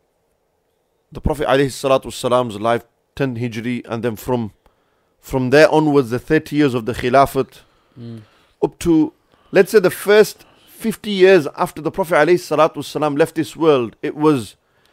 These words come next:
Speaker 1: a lot of the time was spent in establishing and strengthening the foundations of Islam and entering into new territories, and, and it was,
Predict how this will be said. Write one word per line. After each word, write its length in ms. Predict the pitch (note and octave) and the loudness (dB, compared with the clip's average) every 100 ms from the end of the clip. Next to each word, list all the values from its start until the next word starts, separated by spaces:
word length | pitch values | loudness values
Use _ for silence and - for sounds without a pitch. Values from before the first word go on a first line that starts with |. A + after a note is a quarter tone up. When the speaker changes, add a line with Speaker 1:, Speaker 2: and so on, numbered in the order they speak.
| _ _ _ - | _ _ _ -2
Speaker 1:
a 60 | D#3 | 4
lot 160 | F3+ | 6
of 100 | G3+ | 6
the 60 | F#3 | 4
time 340 | E3+ F3+ F#3+ | -2 -2 -2
was 140 | E3 D3 | -2 -6
spent 380 | - - F#3 - | -8 -4 -4 -4
in 300 | D3+ C#3 - _ _ _ _ - | -4 -4 -8 _ _ _ _ -10
establishing 880 | C#3+ - G3 F#3 F3 D#3+ C#3+ A#2+ G2+ _ _ _ _ _ _ _ - | -10 -2 2 2 0 -2 -4 -8 -10 _ _ _ _ _ _ _ -14
and 140 | B2+ | -12
strengthening 720 | - - F#3+ G3 - D#3 D3 | -12 -2 0 0 -2 -6 -4
the 80 | C3 | -4
foundations 640 | - D3 C#3 C#3+ F3 E3+ C3 | -4 -2 0 2 0 0 -4
of 120 | C3+ - | -6 -8
Islam 580 | - - D3+ C#3 B2 G#2 _ _ _ _ | -12 -2 2 2 0 -8 _ _ _ _
and 140 | C3+ C#3 | -6 -4
entering 380 | F3 F3 D#3 E3 | -2 -2 -4 -6
into 180 | D#3 D3 | -6 -6
new 180 | D3 E3+ | -6 -4
territories, 720 | F3+ E3+ D#3+ - C#3+ C#3 A2+ - | 2 2 2 -4 -4 -4 -6 -6
and, 240 | C#3+ C3 - | -6 -6 -4
and 120 | D3 | -4
it 100 | D3+ | -2
was, 300 | D3+ C#3+ A2 | 0 0 -2